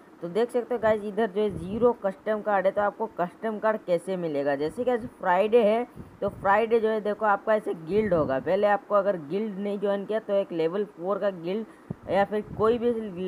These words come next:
guild आपको जो है पहले ज्वाइन करना रहता है। और guild में जितने भी बंदे हैं, जितने भी बंदे, सबको क्या करना है guys,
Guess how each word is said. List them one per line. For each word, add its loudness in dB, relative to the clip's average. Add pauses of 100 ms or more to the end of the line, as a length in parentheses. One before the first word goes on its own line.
(260)
guild 0
आपको 2
जो -2
है 2
पहले 0
ज्वाइन 0
करना -2
रहता 0
है। 2 (320)
और 0
guild 2
में 2
जितने -2
भी 4
बंदे -2
हैं, -2 (360)
जितने 0
भी 2
बंदे, 0
सबको 4
क्या 2
करना -2
है -2
guys, -2